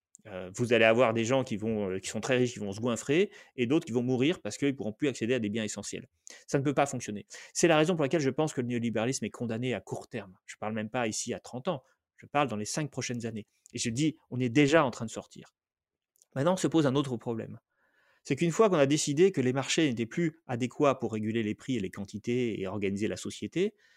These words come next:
euh, spontanément, j'ai envie de dire, on va pas forcément arriver vers des interventions de l'État, euh, comment dire, au service de l'intérêt général.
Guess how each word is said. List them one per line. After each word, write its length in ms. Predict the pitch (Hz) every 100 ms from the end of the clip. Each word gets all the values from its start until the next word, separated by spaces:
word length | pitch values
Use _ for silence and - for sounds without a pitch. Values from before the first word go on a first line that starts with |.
| _ _ _ _ -
euh, 280 | 113 113 104
spontanément, 760 | - - 202 190 143 127 151
j'ai 100 | 170
envie 180 | 123 113
de 40 | 110
dire, 340 | 160 180 - - -
on 60 |
va 120 | 123 127
pas 140 | 180
forcément 580 | 160 135 - 131 170 156
arriver 380 | 127 117 113 156
vers 280 | 131 131 151 _ _ _ -
des 120 | 123
interventions 720 | 131 120 117 110 - 135 160 131
de 100 | 120
l'État, 500 | 113 104 113 143 - _ _ -
euh, 1120 | 98 98 98 95 90 87 80 80 76 - - -
comment 140 | - 117
dire, 180 | 120
au 100 | 156
service 300 | 147 139 131
de 60 | 135
l'intérêt 260 | 117 120 113
général. 400 | 107 101 87